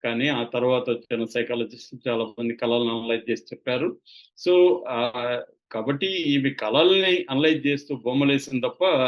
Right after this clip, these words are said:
జపాన్లో ఏం రాదు. కాకపోతే రేపటికి తెలిసిపోతుంది కాబట్టి మనం, ఆ, అర్థమైపోతుంది. రేపు నిజంగా ఏం చెప్పినట్టు సునామీ వస్తే ఖచ్చితంగా ఈమెది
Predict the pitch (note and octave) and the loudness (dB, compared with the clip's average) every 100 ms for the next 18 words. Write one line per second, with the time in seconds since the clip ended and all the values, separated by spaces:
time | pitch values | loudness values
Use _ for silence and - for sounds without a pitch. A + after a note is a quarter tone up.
0 | B2 B2 A#2+ C3+ C3 C3 B2+ B2+ B2+ F3 | 0 -4 -2 0 2 0 0 -2 -2 -2
1 | B2 A#2+ C3 B2+ B2+ A#2+ A#2+ B2 C3+ B2 | -2 0 0 0 0 2 2 0 -4 -6
2 | B2 B2 A#2 - C3+ B2+ A#2+ A#2 A2 A#2+ | -4 -4 -6 -4 -6 -2 -2 0 0 -2
3 | C3 B2 A2+ C3+ - _ _ _ - A2+ | -4 -4 -4 -6 -10 _ _ _ -10 -6
4 | A2 G#2 G#2+ - - _ _ _ A2+ A#2+ | -4 -6 -8 -14 -18 _ _ _ -4 -2
5 | B2+ C3 A#2 G#2 - G2 F2+ - A2 A2+ | 0 -2 -2 -6 -10 -14 -16 -8 -4 -4
6 | A2+ A#2 A#2 B2+ C3+ B2+ C3 A#2+ B2 C3 | -2 -4 0 2 2 2 0 -2 -4 -4
7 | B2 C3 A#2+ B2+ B2+ C3 B2+ B2 - - | -6 -4 -6 -4 -2 0 0 -2 -4 -2
8 | F3+ - _ _ _ C#3 B2+ - D3 C#3 | -2 -2 _ _ _ -4 -4 -4 0 2
9 | C3+ B2 A#2+ A2+ G#2+ G#2+ | 2 2 -2 -4 -6 -8